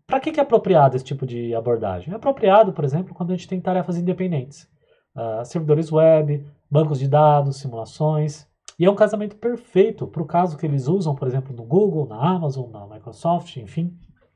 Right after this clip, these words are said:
que é paralelismo no nível de requisições.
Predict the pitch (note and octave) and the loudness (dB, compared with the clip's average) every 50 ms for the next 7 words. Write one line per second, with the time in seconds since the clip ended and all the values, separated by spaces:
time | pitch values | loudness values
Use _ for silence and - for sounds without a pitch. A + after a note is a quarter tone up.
0 | _ _ _ _ _ _ _ _ _ _ _ _ _ _ _ - - G3 F#3 F#3+ | _ _ _ _ _ _ _ _ _ _ _ _ _ _ _ 2 4 4 6 4
1 | G3 G3 - _ _ _ _ _ _ _ - G3+ G3 F#3+ F#3+ G3 F#3 G3 G3 F#3 | 2 -2 -6 _ _ _ _ _ _ _ 0 2 4 4 4 4 4 2 2 2
2 | G3 G3 F3+ E3+ E3+ F#3 G3 F#3 F#3 D#3 E3 D#3+ E3 E3+ - E3 D#3+ F3 - - | -2 -2 -2 0 2 2 2 2 2 0 0 0 -2 0 -2 -2 -4 -4 -6 -4
3 | - D#3+ D3 C3+ - - - _ | -4 -2 -2 -2 -4 -8 -16 _